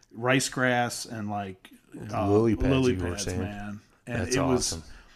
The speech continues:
Speaker 1: it was crazy. The biggest one my brother-in-law got, it was probably, uh, uh, just south of nineteen inches. We weighed it. It was three, three point eight pounds.
Speaker 2: Nice.
Speaker 1: Well, here's what's co-, so cool, Tom. I don't know if I told you this. Uh, it, we, we saw the fish, and it just had a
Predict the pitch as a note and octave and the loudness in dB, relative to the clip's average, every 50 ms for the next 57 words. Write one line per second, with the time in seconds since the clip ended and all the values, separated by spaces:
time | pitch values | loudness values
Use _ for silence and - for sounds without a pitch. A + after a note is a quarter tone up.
0 | _ _ - C#3 C#3 C3+ B2+ - - C#3 C3 B2 G#2 A2 A#2 B2 A2+ D#3 D#3+ F3+ | _ _ -2 0 0 0 -2 -2 0 0 0 0 0 -2 -8 -4 -2 -2 -2 -2
1 | E3 - - D3 C#3 C#3 C3+ B2 A2 G2+ A2 G#2+ G#2 G#2+ G#2 G2+ G2+ F#2 G#2+ G#2 | -4 -6 -6 -6 -4 -4 -4 -6 -6 -8 -10 -10 -10 -10 -12 -12 -14 -14 -12 -10
2 | G#2 G#2 G2+ G#2 G#2 F2 G2+ - - - - A#2 A2 G#2 G2+ G2+ G2 G2 F#2+ F#2 | -8 -8 -8 -10 -12 -14 -16 -16 -12 -8 -6 -6 -6 -6 -8 -12 -14 -14 -14 -16
3 | F#2 F2+ F2 F2 F2 F2 F2+ - _ _ _ _ _ _ _ _ _ _ _ _ | -16 -16 -16 -16 -18 -18 -20 -20 _ _ _ _ _ _ _ _ _ _ _ _
4 | _ _ _ G#2+ G#2 G2+ F#2+ F#2 - - _ _ - D3+ D3 C#3 - - - B2+ | _ _ _ -18 -16 -16 -16 -18 -20 -20 _ _ -6 -6 -4 -4 -4 -6 -6 -6
5 | A2+ A2 G#2+ - - F#2+ F#2 F#2 G2+ G2+ - - A2 G2 F#2+ F#2+ F#2+ F#2+ - - | -8 -8 -10 -12 -16 -18 -16 -16 -16 -16 -14 -14 -12 -12 -12 -14 -16 -16 -16 -16
6 | F2+ F2+ - B2+ B2+ A#2+ A2+ A2 G#2+ A2 G#2 G#2 G2 F2+ G2+ G2 F#2+ - - - | -16 -10 -4 -2 -2 -2 -2 -4 -6 -6 -6 -8 -10 -12 -14 -14 -12 -14 -14 -14
7 | - - A2+ A2 G#2+ - _ - - A#2+ G#2+ G#2 - - G#2+ G2 G#2 G2+ - - | -12 -8 -8 -8 -8 -10 _ -14 -12 -12 -10 -10 -12 -14 -12 -12 -14 -16 -16 -16
8 | - A2 G2+ G2 F#2+ F#2+ - A2 G2+ F#2+ F#2 F2+ F2 E2+ - - - - - E3+ | -16 -16 -14 -14 -14 -12 -8 -6 -4 -4 -2 -4 -4 -6 -6 -8 -10 -4 -4 -4
9 | F#3 - - - A#3+ C4 B3 C4 A3 - - - - - E3 - - - - C3+ | -2 -2 0 2 2 2 2 0 -2 -2 -6 -8 -4 -4 -4 -4 0 0 0 0
10 | B2 - - C3+ B2+ - C3+ B2+ C3+ C#3+ C3 A2+ - C3+ B2 A2 A2+ A2+ B2 A2+ | 0 0 -4 -4 -4 -2 -2 -2 -2 -2 -4 -4 -2 -2 -2 -2 0 -2 -2 -2
11 | G2+ - - - - - _ - _ _ _ _ _ _ _ _ _ _ _ _ | -2 -6 -8 -10 -14 -20 _ -20 _ _ _ _ _ _ _ _ _ _ _ _
12 | - - A#2 A#2 A2 G#2 G2 - - - - - - - - - - _ _ _ | -2 0 0 0 0 -2 -4 -10 -16 -20 -20 -20 -20 -20 -20 -20 -20 _ _ _
13 | _ _ _ _ _ _ _ _ _ _ - D3 D#3+ D#3 D3+ C#3 C3 B2 A2+ - | _ _ _ _ _ _ _ _ _ _ -8 -6 -2 0 2 2 2 2 -2 -2
14 | C3+ C3 B2 A2+ - - F3+ G3 D3 A#2 - - - G#2+ G2 G2 G#2 - - - | -2 0 0 0 0 0 0 0 0 -2 -4 -4 -6 -6 -6 -6 -8 -12 -12 -10
15 | - A#2 G#2+ - - - - F#2+ - - - - - G2 E2 E2+ | -10 -10 -10 -10 -8 -10 -8 -8 -8 -12 -12 -16 -16 -16 -16 -18